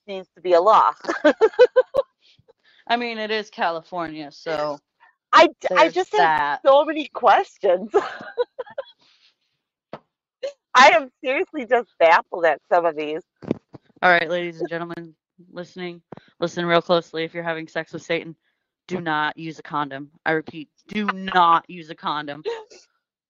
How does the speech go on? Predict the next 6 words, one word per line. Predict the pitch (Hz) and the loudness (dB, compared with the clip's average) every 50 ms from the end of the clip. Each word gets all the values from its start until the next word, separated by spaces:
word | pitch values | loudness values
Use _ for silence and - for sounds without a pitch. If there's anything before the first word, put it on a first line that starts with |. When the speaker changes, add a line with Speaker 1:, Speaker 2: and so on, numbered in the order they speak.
| _ - - | _ 0 0
Speaker 1:
<laughs> | 508 - - 587 571 - - 480 453 - | 2 6 6 6 6 6 2 0 0 2
Just | 320 302 - - | -2 -2 0 2
don't | 269 240 226 | 0 0 2
procreate. | - - 180 180 180 - 208 180 175 170 170 170 165 - 294 - - - - - - 339 - - - - _ _ _ _ _ _ _ _ _ _ _ _ _ _ _ _ - - 523 523 480 440 | 2 2 2 2 0 -2 -2 2 4 6 6 6 6 4 2 -2 4 2 4 4 4 2 2 2 -8 -8 _ _ _ _ _ _ _ _ _ _ _ _ _ _ _ _ -4 -2 -2 -2 -2 -4
<laughs> | _ - - | _ -2 4
Don't, | 247 277 269 - | 6 6 6 6